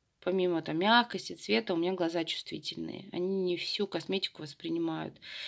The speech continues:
И мне нужно, так как я весь день провожу на работе, я люблю выглядеть хорошо, чувствую себя как, ну, так увереннее. То есть у меня подводочка, пудра, тушь, румяна. Ну, в принципе, вы меня видели <laughs> с макияжем.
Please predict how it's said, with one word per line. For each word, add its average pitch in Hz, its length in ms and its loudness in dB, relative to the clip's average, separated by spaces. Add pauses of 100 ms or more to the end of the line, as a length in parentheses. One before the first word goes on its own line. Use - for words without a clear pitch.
(220)
И 180 60 -2
мне 202 200 6
нужно, 190 300 4
так 175 140 -2
как 170 180 -6
я 175 60 2
весь 185 140 4
день 190 160 0
провожу 175 380 0
на 165 100 0
работе, 196 500 2
я 180 120 4
люблю 175 260 0
выглядеть 170 340 -2
хорошо, 269 640 6 (360)
чувствую 165 500 -4
себя 170 220 -2
как, - 240 -14
ну, 254 200 8
так 139 260 -2
увереннее. 247 440 6
То 170 100 0
есть 165 180 -2
у 175 40 0
меня 156 280 0
подводочка, 262 760 2
пудра, 247 440 4
тушь, - 300 -2
румяна. 214 400 4
Ну, 214 220 2
в 165 40 -12
принципе, 185 420 -4
вы 180 100 2
меня 165 160 4
видели 156 420 2
<laughs> - 760 2
с - 100 -8
макияжем. 214 640 6